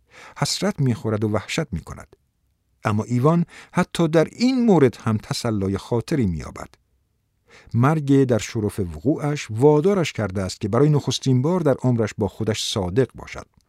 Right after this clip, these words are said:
او می‌پذیرد که زندگیش را طوری زیسته که از چشم دیگران خوب به نظر بیاید.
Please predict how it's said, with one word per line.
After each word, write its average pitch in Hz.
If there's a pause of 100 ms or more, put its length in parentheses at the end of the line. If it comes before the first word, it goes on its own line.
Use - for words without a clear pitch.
(560)
او 233
می‌پذیرد 135
که -
زندگیش 110
را 120
طوری 180
زیسته 117
که 151
از 123
چشم 208
دیگران 196
خوب 110
به -
نظر 92
بیاید. -